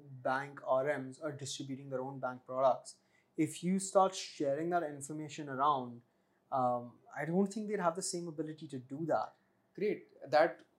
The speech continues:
Speaker 2: strong information advantage that they have, the unfair information advantage that they have, that goes away if you share the
Speaker 1: Mm-hmm.
Speaker 2: data.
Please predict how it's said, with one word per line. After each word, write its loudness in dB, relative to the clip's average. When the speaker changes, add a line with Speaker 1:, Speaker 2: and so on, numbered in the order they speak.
Speaker 2:
strong 2
information -8
advantage -2
that -8
they -12
have, -6
the -8
unfair -2
information -12
advantage -8
that -12
they -10
have, -10
that -10
goes -4
away -2
if -20
you -10
share -6
the -6
Speaker 1:
Mm-hmm. -8
Speaker 2:
data. -16